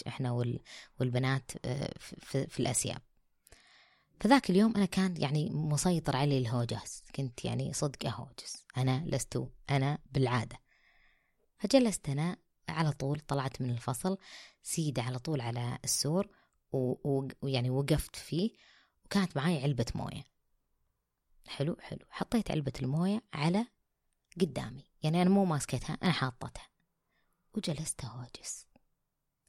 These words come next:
أهوجس، أهوجس. كان في بنات ال-، المعهد اللي في الدور الثالث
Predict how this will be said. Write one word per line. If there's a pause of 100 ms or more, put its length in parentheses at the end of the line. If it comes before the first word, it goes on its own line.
أهوجس،
أهوجس. (640)
كان
في
بنات
ال-،
المعهد (140)
اللي
في
الدور
الثالث